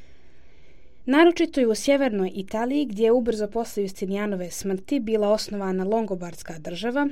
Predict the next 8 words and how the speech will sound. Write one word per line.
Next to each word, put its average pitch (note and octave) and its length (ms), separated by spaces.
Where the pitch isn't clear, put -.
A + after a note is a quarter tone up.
bilo A3+ 360
rimsko C#4 400
pravo G#3+ 400
potisnuto B3+ 680
razvijenim G#3 520
feudalnim F#3 600
longobardskim F3 640
pravom, A#3 500